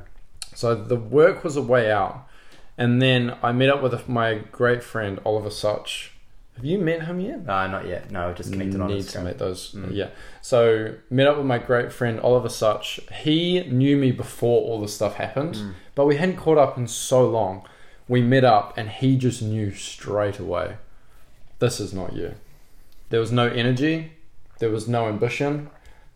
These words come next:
Speaker 1: There was just, "Yeah, work's going well, smashing sales, blah, blah, blah." There was no mindfulness. I wasn't doing the morning and evening routines anymore. That was just too hard. Relationship was not happy, and that was sapping everything out of me.
Speaker 2: Mm.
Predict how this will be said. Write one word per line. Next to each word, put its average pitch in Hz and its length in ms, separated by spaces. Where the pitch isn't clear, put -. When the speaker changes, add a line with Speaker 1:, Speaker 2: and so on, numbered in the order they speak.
Speaker 1:
There 113 140
was 107 140
just, 107 200
"Yeah, 120 120
work's 113 300
going 104 240
well, 104 600
smashing 101 680
sales, 98 500
blah, 104 200
blah, 95 100
blah." 98 340
There - 80
was 110 120
no 131 140
mindfulness. 127 920
I 113 160
wasn't 123 360
doing 123 180
the 120 60
morning 117 280
and 113 80
evening 113 240
routines 147 520
anymore. 165 520
That 117 140
was - 120
just - 200
too 95 120
hard. 131 500
Relationship 127 600
was 107 160
not 113 260
happy, 113 300
and 107 140
that 107 100
was 113 120
sapping 107 440
everything 107 440
out 110 160
of 110 80
me. 110 240
Speaker 2:
Mm. 95 200